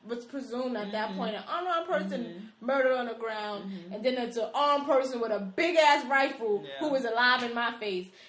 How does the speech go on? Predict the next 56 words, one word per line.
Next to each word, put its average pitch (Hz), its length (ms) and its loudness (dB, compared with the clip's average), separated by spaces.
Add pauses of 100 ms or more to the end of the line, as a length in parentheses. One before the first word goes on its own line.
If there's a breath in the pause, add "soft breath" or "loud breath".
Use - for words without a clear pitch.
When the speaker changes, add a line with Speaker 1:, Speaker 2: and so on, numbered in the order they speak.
Speaker 1:
and 196 200 -6
I'm 226 240 -2
supposed 202 420 -8
to 180 60 -16
be 175 180 -6
like, 165 380 -10 (120)
"Mm-hmm." 359 340 -10 (180)
Speaker 2:
Well, 208 140 -4
that's 330 240 -2
the 359 100 -10
reality 185 640 -4
of 165 260 -10
most 170 320 -10
of, 170 260 -12
I - 60 -18
mean, 165 160 -10
this, 190 220 -12
it 185 100 -8
is 214 140 -8
a 196 120 -8
Speaker 1:
I 277 200 0
Speaker 2:
drama. - 0 -
It 349 60 -2
is 359 80 -6
a - 40 -10
Speaker 1:
understand. 403 320 -4
I, 277 60 -4
I 359 40 -4 (100)
Speaker 2:
fiction. 285 120 -2 (100)
Speaker 1:
understand, 240 540 -10
but 196 60 -6
I'm 220 80 -8
Speaker 2:
Right. 247 80 -4
Speaker 1:
just 269 140 -4
saying 226 180 -8
that 196 120 -8
that 208 140 -4
was 208 220 -10
just 190 200 -10
like, - 280 -16
come 185 180 -16
on. - 60 -20 (160)
Speaker 2:
You 170 140 -10
couldn't 135 300 -14
deal. 123 180 -14 (220)
Speaker 1:
Then 302 160 -4
he 339 160 -2 (100)
sat 269 260 -4
with 262 140 -8
the 254 80 -6
body 226 640 -2
for 220 140 -8
a 214 60 -10 (120)
few 214 160 -16
days. 185 420 -10 (160)
Speaker 2:
Right. 170 360 -12